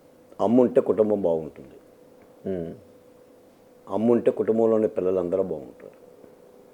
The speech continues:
Speaker 1: అమ్మ ఉంటే ఇల్లు బాగుంటుంది. ఈ యొక్క ఆలోచనతో కట్టుకున్నది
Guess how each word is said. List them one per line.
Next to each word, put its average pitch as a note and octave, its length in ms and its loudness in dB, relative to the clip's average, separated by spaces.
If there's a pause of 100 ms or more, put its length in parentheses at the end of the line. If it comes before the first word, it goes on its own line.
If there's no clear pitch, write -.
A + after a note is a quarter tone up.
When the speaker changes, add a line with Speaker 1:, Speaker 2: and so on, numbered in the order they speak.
Speaker 1:
అమ్మ G#2+ 200 2
ఉంటే A#2+ 240 2
ఇల్లు G2+ 140 -6
బాగుంటుంది. - 500 -8 (1600)
ఈ D#3 400 10
యొక్క B2+ 280 6
ఆలోచనతో C3 680 6
కట్టుకున్నది G2+ 720 -2